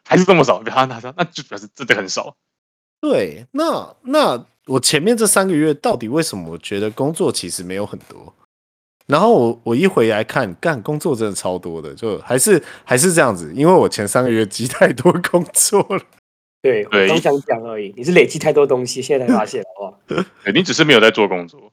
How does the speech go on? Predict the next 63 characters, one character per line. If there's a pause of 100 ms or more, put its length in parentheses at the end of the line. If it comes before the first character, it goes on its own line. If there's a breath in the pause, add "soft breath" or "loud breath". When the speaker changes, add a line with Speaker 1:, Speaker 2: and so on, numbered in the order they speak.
Speaker 1:
没
有，
我
觉
得
也， (100)
我
觉
得，
而
且，
而
且
我
觉
得
就
是
有
时
候
其
实
你
工
作 (260)
认
真
程
度
跟
你
的
工
作
量
会
成
正
比， (520)
就
是 (460)
你
越
跟，
你
认-，
越
认
真
工
作，
你
会
发
现
你
越
多
事
可
以
做。